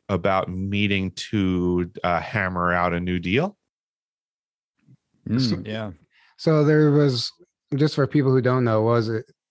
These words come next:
Speaker 3: like, sixty years ago? I don't know how, when, when, do you know when it was
Speaker 1: I
Speaker 3: signed?
Speaker 1: think it was around nineteen fifty-seven was my understanding that they got together and did the first,
Speaker 3: And
Speaker 1: uh, Antarctic Treaty.
Speaker 3: and it was, like,
Speaker 1: Ballpark-ish.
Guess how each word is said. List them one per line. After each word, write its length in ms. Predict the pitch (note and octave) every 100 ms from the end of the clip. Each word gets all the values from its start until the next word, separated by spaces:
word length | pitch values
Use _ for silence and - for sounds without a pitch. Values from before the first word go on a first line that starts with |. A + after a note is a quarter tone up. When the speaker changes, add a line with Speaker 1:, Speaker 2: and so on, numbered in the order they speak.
| _ _ _ _ _ - - _ - - - - -
Speaker 3:
like, 160 | G2 -
sixty 360 | - B2 C3+
years 260 | A#2+ B2+ B2+
ago? 180 | B2 B2
I 100 | B2+
don't 140 | B2
know 60 | G#2
how, 220 | G2+ A#2+
when, 360 | A#2 B2+ D3 C3+
when, 280 | B2+ C#3+ A2+
do 60 | C3+
you 60 |
know 120 | C#3+
when 160 | C#3 C3+
it 40 |
was 240 | C3 A#2+ -
Speaker 1:
I 80 | A#2+
Speaker 3:
signed? 100 | B2
Speaker 1:
think 140 | D#3
it 80 | F#3
was 180 | E3+ C#3
around 360 | C3 C3 B2 A#2+
nineteen 420 | B2+ B2+ C3 A2+
fifty-seven 880 | - A#2+ A#2 G2 - - G2+ G2 F2
was 160 | E2+
my 100 | F2+
understanding 680 | E2+ F2+ F2 - F#2 F2+ F2
that 180 | F2 -
they 260 | E2+ D#2+ - -
got 180 | E2+
together 480 | - E2+ E2 D#2+ D#2+
and 100 | D#2
did 220 | D#2+ D#2+
the 80 | D2+
first, 640 | - _ F2 D#2 - - - _ _ _
Speaker 3:
And 160 | C3 B2+
Speaker 1:
uh, 160 | B2
Antarctic 360 | E2 D#2 D2+ D2
Treaty. 440 | - D#2 C#2 C2+ _ _ _
Speaker 3:
and 120 | C3+ C3+
it 80 |
was, 200 | C3 B2
like, 200 | B2+ B2
Speaker 1:
Ballpark-ish. 260 | G2 C#3+ -